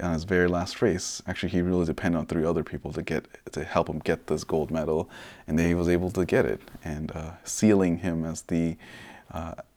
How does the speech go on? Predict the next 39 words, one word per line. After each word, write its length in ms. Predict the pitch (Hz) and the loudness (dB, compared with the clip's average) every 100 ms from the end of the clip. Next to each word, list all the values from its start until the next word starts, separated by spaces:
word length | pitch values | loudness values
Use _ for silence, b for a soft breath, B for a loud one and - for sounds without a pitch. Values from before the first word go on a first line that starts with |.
| - | -10
greatest 380 | - 87 85 - | 2 2 2 0
Olympian 580 | 87 82 78 76 78 95 - _ _ _ _ - | -2 -2 -2 -4 -4 -8 -14 _ _ _ _ -8
of 420 | 78 73 - - _ | -6 -6 -8 -16 _
all 300 | - 78 78 | -6 -4 -6
time. 440 | - - - 92 104 127 _ | -6 -6 -6 -10 -12 -20 _
In 80 | 101 | -2
a 40 | 92 | 4
lot 140 | 92 | 4
of 120 | 87 | 6
ways, 200 | 85 87 | 4 2
he's 260 | 87 87 - | -2 -4 -8
undisputed, 840 | - 87 87 - - 87 78 76 - | -4 -4 -4 -4 2 2 2 -4 -8
but 200 | 76 65 B B B B | -8 -8 B B B B
we 120 | 101 92 | 2 4
understand 380 | 87 - 90 | 4 2 4
that 220 | 85 - - | 4 0 -6
term 340 | - 95 85 | 0 2 2
only 240 | 87 85 | 2 2
lasts 540 | 78 82 87 82 82 - | 2 4 4 4 0 -6
until 240 | 78 87 | -4 -2
someone 420 | - - 87 78 - | -4 -2 -2 -2 -2
else 400 | 82 80 - - B B - | -2 -2 -6 -10 B B -4
comes 260 | 90 78 | -2 -2
close. 560 | - - 82 - - - _ _ 139 | -4 0 0 0 -10 -14 _ _ -16
Somewhere 320 | - 85 80 | -4 -2 0
down 180 | 80 80 | 0 0
the 60 | 80 | 0
line, 200 | 82 82 | 0 -2
I'm 100 | 78 | -4
sure, 360 | - 82 73 B B B B | -2 0 0 B B B B
as 140 | 92 - | -6 -6
time 360 | - 95 87 | -4 0 2
advances 600 | 85 - 85 87 - 85 | 0 0 0 0 0 0
and 80 | 80 | -2
skill 560 | - - 95 85 87 82 | -4 -4 2 4 4 2
and 240 | 85 80 | 0 -4
technology 680 | - 80 85 82 85 82 82 | -4 -2 2 2 2 2 -2
gets 200 | 82 - | -2 -6
better, 480 | - 80 80 82 | -4 0 2 0